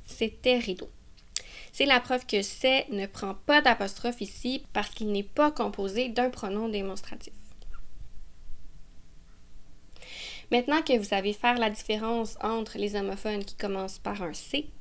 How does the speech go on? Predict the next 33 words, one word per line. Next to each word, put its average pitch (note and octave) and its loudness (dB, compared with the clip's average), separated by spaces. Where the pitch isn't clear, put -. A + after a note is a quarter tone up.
regardons G#3 2
ceux B3+ 0
qui A#3+ -8
commencent A3+ -2
par A3 -2
un G#3 -4
S. - -8
On A3+ 6
vient D#4 8
de C#4+ 10
voir A#3+ 8
que A#3+ 4
C D4+ 2
apostrophe A#3 -6
E G#3+ 0
S F3+ -6
T - -2
est C#4+ 2
la G#3+ 2
combinaison B3 2
d'un G3+ -2
pronom A3+ -2
et C#4+ 0
du A#3 0
verbe G3 0
être. - -8
Eh A3+ 0
bien, D4+ 2
on A3+ 0
retrouve A3+ -2
quelque B3 -2
chose C4 -2
de G#3 2